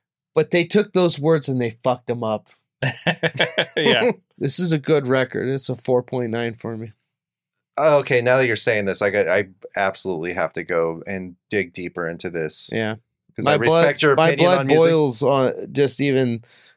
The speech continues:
Speaker 1: it's a great fucking record, man.
Speaker 3: Wow.
Speaker 2: Nice.
Speaker 1: This is Blender Style. That was Gaza.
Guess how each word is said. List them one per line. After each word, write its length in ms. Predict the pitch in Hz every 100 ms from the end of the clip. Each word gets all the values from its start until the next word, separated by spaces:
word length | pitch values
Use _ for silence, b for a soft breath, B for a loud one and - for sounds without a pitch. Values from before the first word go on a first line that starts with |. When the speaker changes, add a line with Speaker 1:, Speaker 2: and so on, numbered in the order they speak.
| _
Speaker 1:
it's 100 | -
a 40 | 123
great 340 | 139 135 117
fucking 340 | 120 117 107
record, 360 | 101 101 - -
man. 240 | 85 90 -
Speaker 3:
Wow. 460 | 95 92 123 87 - _ 110
Speaker 2:
Nice. 540 | 113 127 117 - - _ _ _ _ _ _ _ _ -
Speaker 1:
This 160 | 143 139
is 80 |
Blender 260 | 131 139 135
Style. 320 | - 139 135
That 140 | 127 120
was 120 | 113
Gaza. 560 | 127 127 120 123 123